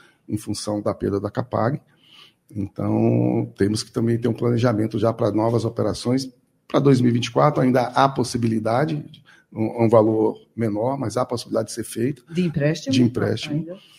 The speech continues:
Speaker 1: É, fora da garantia da União. Isso gera
Speaker 2: Sim.
Speaker 1: um custo maior e isso vai ser avaliado ao longo do,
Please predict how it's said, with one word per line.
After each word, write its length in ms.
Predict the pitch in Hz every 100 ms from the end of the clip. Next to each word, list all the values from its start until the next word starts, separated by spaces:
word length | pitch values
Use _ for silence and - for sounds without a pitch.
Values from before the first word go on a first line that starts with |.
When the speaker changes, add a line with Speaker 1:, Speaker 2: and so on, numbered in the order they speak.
| _ _ _
Speaker 1:
É, 480 | 104 104 107 107 107
fora 520 | - - 123 131 127
da 120 | 113
garantia 440 | 110 110 107 - 107
da 100 | 110
União. 360 | 120 117 98
Isso 180 | 104 -
gera 140 | 156 143
Speaker 2:
Sim. 180 | 170
Speaker 1:
um 20 | 151
custo 240 | 113 -
maior 460 | 147 120 117 127 123
e 60 |
isso 140 | 113 -
vai 100 | 123
ser 140 | 139
avaliado 440 | 120 117 110 113
ao 60 | 113
longo 300 | 113 113 117
do, 420 | 120 127 120 117